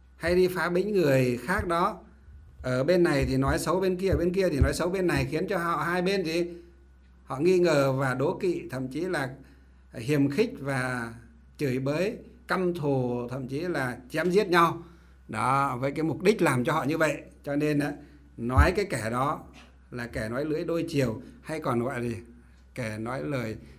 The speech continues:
giống như kẻ đòn sóc hai đầu. Nhá. Đầu tiên là gì? Vọng ngôn, ý ngữ lưỡng thiệt ác khẩu. Vọng ngôn là nói sai sự thật rồi. Ý ngữ là nói lời gì? Những lời, à,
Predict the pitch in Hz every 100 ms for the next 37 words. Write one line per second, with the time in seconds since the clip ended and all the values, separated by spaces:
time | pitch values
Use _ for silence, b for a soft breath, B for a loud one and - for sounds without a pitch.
0 | B 127 143 156 147 107 107 110 104 98
1 | 151 151 139 123 117 87 - - b b
2 | b - 113 127 139 131 - - - -
3 | - b b 127 123 117 151 147 127 120
4 | - - 127 131 147 156 151 117 120 147
5 | 160 165 131 135 - 113 127 - B B
6 | - 139 131 156 170 143 - - - -
7 | - 120 117 135 151 151 147 123 123 113
8 | 123 120 95 - b b b b 120 123
9 | 139 170 202 220 - - - - - -
10 | 123 123 127 143 175 135 127 127 107 -
11 | - - - - - - - 131 156 156
12 | 139 131 131 127 123 120 123 123 117